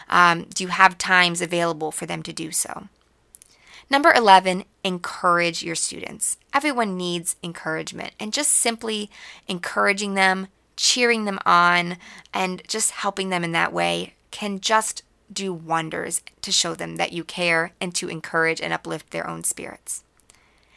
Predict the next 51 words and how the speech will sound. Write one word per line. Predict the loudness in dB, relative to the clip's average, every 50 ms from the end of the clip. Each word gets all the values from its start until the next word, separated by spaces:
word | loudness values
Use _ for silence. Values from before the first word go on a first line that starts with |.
| -20 -8 -4
And | -4 -4 0
finally, | 2 4 6 6 6 4 2 -4 -4 -6
the | -4 0 0 4
last | 8 10 10 10 8 4 -2
way | 0 0 2 2
that | 0 -2
you | -4 -6
can | -6 -6 -6
show | -4 -2 0 0 0
your | 0 -2 -6
students | -6 -4 -6 -6 -6 -4 -6 -6 -8
you | 0
love | 4 4 4 4 4
them | 0 0 0 0 -6 -12 _ _ _ _ _ -10 -4 -2
is | -2 -2 -2
to | -4 -2 -2
simply | -2 0 0 -2 -4 -4 -8 -8 -8 -8 -12 _ -12
tell | -4 -4 -4 -4 -4
them. | -8 -12 -14 -16 -18 _ -20 -20 -20 -20 -20 -20 -18 _ -6
It's | 0 2 2
okay | 2 2 4 2 2 2 2
to | 0 -6
tell | -4 -4 -4 -4
your | -2 -4
students, | -6 -6 -6 -6 -6 -6 -6 -8 -8 -8 _ _ _ _ _ _ _ _ -4
"I | -4 -4
love | -4 -4 -8 -8 -10
you." | -14 -14 -14 -14 _ -20 -20 -20 -20 -20 -20 -18 -18 -14 -2 6 8
Um, | 8 8 10
I | 8 8
would | 8 6 2 4
probably | 8 8 8 8 6
use | -2 -2 -2 -2
this | -2 -2 -2 -2
more | 0 2 4 4
in | 2 2
a | -2
corporate, | 2 2 2 2 4 4 4 4 4 0 -8 -4 0 4
uh, | 6 6 6 6
in | 4 0
a | -2
group | -2 -2 -2 -2
setting | 2 4 4 4 4 2 0
than | 0 0
I | 0 0
would | 0 0 0 0
individually, | -2 -6 -6 -2 -2 -2 0 0 -2 -4 -4 -4
depending | -6 -6 -8 -6 -6 -4 -6 -6
on | -6
the | -6 -4
age. | -4 -4 -2 -2 -4 -4 -4 -6 -8